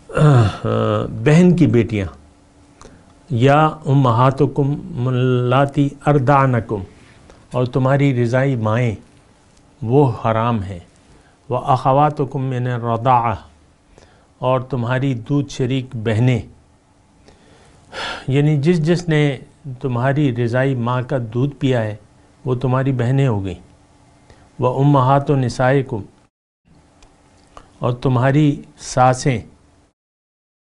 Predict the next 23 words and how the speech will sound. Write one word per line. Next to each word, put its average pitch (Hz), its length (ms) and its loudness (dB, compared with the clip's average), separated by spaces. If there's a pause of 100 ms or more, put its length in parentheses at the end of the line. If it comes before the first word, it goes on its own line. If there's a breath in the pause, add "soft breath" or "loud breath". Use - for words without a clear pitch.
(200)
तुम्हारी 135 480 2 (560)
बीवियों 131 580 0
की 151 180 -2
माएँ, 113 400 0 (840 soft breath)
सास, - 760 0
वर-, 127 480 0
वरबाइबकुम 131 1300 0
अल्लाती 127 520 -4
फ़ी 127 220 -4
हुजूरिकुम, 117 680 -2 (640 soft breath)
और 127 200 0
तुम्हारी 127 400 -2
वो 127 200 0
बेटियाँ 120 480 0 (400)
जो 123 180 -2
तुम्हारी 123 540 -2 (320)
परवरिश 131 500 0
में 135 100 0
हैं। 139 160 0
इसका 135 220 -6
मतलब 131 360 -2
ये 123 140 0
है 120 160 -4